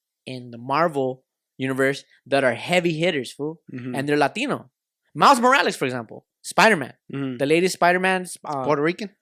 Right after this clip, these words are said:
Speaker 1: he's Puerto Rican, bro.
Speaker 2: Or Dominican? One of them?
Speaker 1: One of the brats.
Speaker 2: The brats.
Speaker 1: The brats. The brat. You know what I mean?
Speaker 2: Yeah, okay, I feel you.
Speaker 1: You know what I'm saying? Like,
Speaker 2: Uh-huh.
Speaker 1: I, that's how, and my people, brat. Shout out to all my people, brat. You know?
Speaker 2: Mm-hmm.
Speaker 1: Fucking, I think that's dope as fuck, fool.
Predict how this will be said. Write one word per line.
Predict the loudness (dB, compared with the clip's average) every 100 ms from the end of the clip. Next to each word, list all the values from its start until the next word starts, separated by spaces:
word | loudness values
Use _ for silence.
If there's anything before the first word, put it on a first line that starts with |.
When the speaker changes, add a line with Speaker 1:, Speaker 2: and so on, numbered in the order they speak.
| _
Speaker 1:
he's | -8 -2
Puerto | 2 4
Rican, | 4 2 2
bro. | 2 2 -4
Speaker 2:
Or | -6
Dominican? | -4 -6 -6 -10 -16 _ -20 _ _ _ _
One | -4 0
of | 0
them? | -2 _ _ _ _ _ _
Speaker 1:
One | -2 2
of | 2
the | 0
brats. | -2 -2 -2 -8 -16
Speaker 2:
The | -20 -20 -18
brats. | -12 -12 -10 -4
Speaker 1:
The | -4
brats. | -2 -2 -2 -4 -16 _
The | -8 -2
brat. | 0 2 0 -4 -20 -18 -8
You | -4
know |
what | -2
I | -2
mean? |
Speaker 2:
Yeah, | -4 -8 -12
okay, | -14 -10 -12
I | -12
feel | -10 -8
you. | -10 -14
Speaker 1:
You | -10
know |
what | -8
I'm | -6
saying? | -4 -4
Like, | -4 -4
Speaker 2:
Uh-huh. | -6 0
Speaker 1:
I, | -2 -2 _ _ -4
that's | -2
how, | 0
and | -4 -6
my | -8
people, | -8 -8 -8 0
brat. | 0 0 _ -6
Shout | -2 -2
out | -2
to |
all | -6
my | -4
people, | -6 -10 -8
brat. | -12 -12 _ _
You | -14
know? | -14 -16
Speaker 2:
Mm-hmm. | -12 -10 -12 _ _ _
Speaker 1:
Fucking, | 0 0 -6 -6 -16 _ _ _ _ 0
I | 2
think | 2 0
that's | 0
dope | 4 2 2
as | -6
fuck, | 0 0 0 -4
fool. | -10 -10 -12